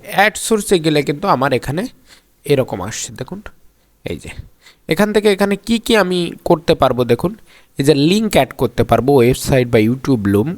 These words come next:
লিংক, আহ, মানে ভিডিওর যে লিংক। তারপর আমি যা, যা কিছু বিষয়ের উপর আমি যদি কোনো আমার টেক্সট থাকে,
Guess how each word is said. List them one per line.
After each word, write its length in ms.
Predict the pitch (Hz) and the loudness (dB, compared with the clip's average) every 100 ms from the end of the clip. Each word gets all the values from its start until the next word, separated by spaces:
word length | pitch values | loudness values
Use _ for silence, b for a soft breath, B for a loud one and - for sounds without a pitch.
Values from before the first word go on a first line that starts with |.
| - | -4
লিংক, 400 | 117 113 113 180 - b b b - | 0 0 -2 -8 -14 b b b -8
আহ, 280 | 113 110 | -2 -2
মানে 320 | 107 110 117 117 | -2 -2 -2 -2
ভিডিওর 540 | 117 151 143 131 107 | 0 0 4 4 4
যে 140 | 101 | 0
লিংক। 340 | 101 101 143 196 - b b | -2 -2 -4 -8 -14 b b
তারপর 320 | - 131 156 147 | 0 2 4 4
আমি 220 | 139 143 | 2 0
যা, 260 | 135 135 123 | 2 2 2
যা 220 | 123 123 | 2 0
কিছু 300 | - 143 139 | 0 -4 -2
বিষয়ের 340 | 127 - 127 | -2 2 2
উপর 320 | 120 131 123 127 B B - | 2 0 0 -2 B B -6
আমি 180 | 123 | -4
যদি 220 | 131 135 127 | 0 0 0
কোনো 320 | 135 120 117 - _ _ - | 0 -2 -4 -10 _ _ -12
আমার 180 | 120 117 107 - | -6 -4 -4 0
টেক্সট 320 | 208 - - | 0 0 -10
থাকে, 400 | - 120 - 135 | -8 -8 -6 -8